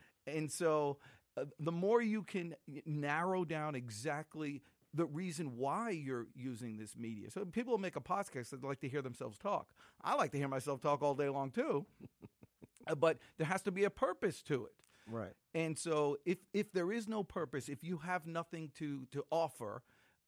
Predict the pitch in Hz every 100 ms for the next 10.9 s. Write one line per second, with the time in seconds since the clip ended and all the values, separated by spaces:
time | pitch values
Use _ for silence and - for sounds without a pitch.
0 | - - - 185 170 160 151 147 151 -
1 | 143 120 - 131 135 139 123 143 165 147
2 | - 123 131 - 196 185 - 202 170 170
3 | 160 - 165 156 156 131 - 135 123 156
4 | 147 131 123 - - 131 139 180 156 147
5 | 160 151 160 143 135 - 156 139 131 127
6 | - - 349 - 285 151 - 135 123 113
7 | 113 104 98 101 - _ 139 156 202 -
8 | 240 220 160 143 127 135 123 123 117 113
9 | 123 107 113 104 - _ - 135 113 92
10 | 123 123 120 139 135 - 151 139 127